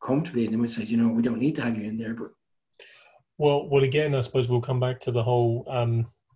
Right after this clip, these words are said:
Speaker 2: the parti-, the perceived in-, well, no, not perceived, the actual inequality in terms of the racial disparity in America. I mean, the N B A, a predominantly black-driven sport, has one black owner, being, of course, Michael Jordan. N F L as well,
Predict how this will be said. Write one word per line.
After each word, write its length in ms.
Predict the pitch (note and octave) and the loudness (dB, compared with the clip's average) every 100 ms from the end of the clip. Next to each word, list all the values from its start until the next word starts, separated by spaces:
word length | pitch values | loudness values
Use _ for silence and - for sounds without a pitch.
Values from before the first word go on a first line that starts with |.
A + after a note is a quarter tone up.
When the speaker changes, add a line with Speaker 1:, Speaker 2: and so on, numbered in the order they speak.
| - - | -20 -4
Speaker 2:
the 160 | A#2+ | -2
parti-, 420 | A#2 - C#3+ D3+ C3+ | -2 -2 -4 -4 0
the 160 | C3 A#2+ | 0 2
perceived 440 | - A#2 C#3 A#2 | 0 -2 -2 -2
in-, 240 | A#2+ A#2+ C#3 | 0 0 -2
well, 280 | B2 G#2 G#2+ | -2 -2 -4
no, 160 | A#2 G#2 | -6 -4
not 200 | G2+ - | -6 -8
perceived, 360 | - B2+ A2+ | -4 -4 -2
the 100 | A2 | -2
actual 320 | A#2+ C3 B2+ A#2+ | -2 -2 -2 0
inequality 840 | A2 A2 - A#2 A#2 - G#2+ G#2+ - - _ | 0 -4 -2 -2 -2 -6 -10 -10 -18 -20 _
in 100 | A#2+ | -6
terms 300 | A2 A2+ G2+ | -2 -2 -4
of 60 | G#2+ | -6
the 60 | G#2+ | -4
racial 340 | G#2+ G2+ G#2+ | -2 -2 -6
disparity 560 | A2 - G#2 G#2+ - G#2 | -8 -4 -4 -4 -6 -8
in 60 | |
America. 580 | G#2 G2+ G2+ - G2+ G2+ | -4 -4 -4 -4 -4 -4
I 40 | A#2 | -6
mean, 320 | G#2+ G#2 G#2+ - - - _ _ _ _ | -6 -6 -8 -16 -20 -20 _ _ _ _
the 180 | B2+ A#2+ | 2 4
N 140 | C3 B2 | 6 4
B 160 | A#2+ | 2
A, 380 | A#2+ A2+ A2 A2 _ | 2 0 -4 -8 _
a 40 | B2 | -4
predominantly 380 | A#2+ B2 A#2 A2 | 0 2 2 0
black-driven 500 | A#2 A2+ - A2 G#2+ | -2 -2 -4 -4 -6
sport, 400 | - B2+ A2+ G#2 | -4 0 0 -2
has 100 | G#2 | -2
one 300 | A#2+ A2+ G#2 | 0 0 0
black 260 | G#2 G2+ | -2 -2
owner, 300 | A#2+ A2 F#2+ | -2 -2 -4
being, 420 | F#2+ G#2 G2+ G2+ A#2+ | -6 -4 -4 -6 -10
of 100 | A#2+ | -10
course, 260 | G#2+ G2 | -8 -6
Michael 300 | A2 G2+ - | -6 -6 -6
Jordan. 460 | G2+ A#2 A2 A2 A#2+ - - _ _ _ | -2 -2 -2 -6 -12 -18 -20 _ _ _
N 100 | C#3 | 0
F 160 | A#2+ G#2+ | 0 2
L 260 | C3+ A#2 G#2 | 0 2 -2
as 140 | G2+ | 0
well, 440 | D#3+ C3 A2+ C3 | 0 2 0 -4